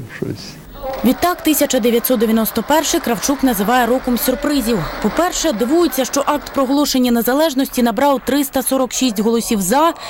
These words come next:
Speaker 2: і лише один «проти». При тому, що в Раді тодішньої О Р С Р було аж триста вісімдесят комуністів з-поміж чотирьохсот п'ятдесяти парламентарів. По-друге, першого президента вразила одностайність українців на референдумі першого грудня.
Speaker 1: Десь мене, ну,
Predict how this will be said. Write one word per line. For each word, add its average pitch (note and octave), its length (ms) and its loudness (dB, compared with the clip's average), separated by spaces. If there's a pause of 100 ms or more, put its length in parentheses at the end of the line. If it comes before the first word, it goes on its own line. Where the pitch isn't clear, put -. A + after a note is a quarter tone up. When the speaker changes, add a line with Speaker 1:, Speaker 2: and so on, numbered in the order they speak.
(160)
Speaker 2:
і A#3 40 2
лише A#3 260 2
один C4+ 360 2
«проти». C4+ 500 0 (320)
При B3 100 0
тому, A3 240 0
що - 160 -2
в F#3 60 -2
Раді A#3+ 300 2
тодішньої A3 540 0
О G#3+ 120 4
Р G#3 80 2
С D4 200 0
Р E4 100 0
було B3+ 220 0
аж B3+ 140 0
триста C#4+ 420 -2
вісімдесят A#3 580 0
комуністів C4+ 680 2 (300)
з-поміж C#4+ 380 0
чотирьохсот A#3+ 580 -2
п'ятдесяти A3+ 460 0
парламентарів. B3+ 800 2 (360)
По-друге, D4 440 2
першого A3 400 0
президента G#3+ 540 0
вразила B3+ 460 0
одностайність A3+ 760 0
українців A#3+ 580 0
на G3 100 2
референдумі G#3+ 640 0
першого G#3 400 2
грудня. G3+ 520 2 (120)
Speaker 1:
Десь B2+ 220 0
мене, A#2 240 2 (1080)
ну, F#2+ 180 -2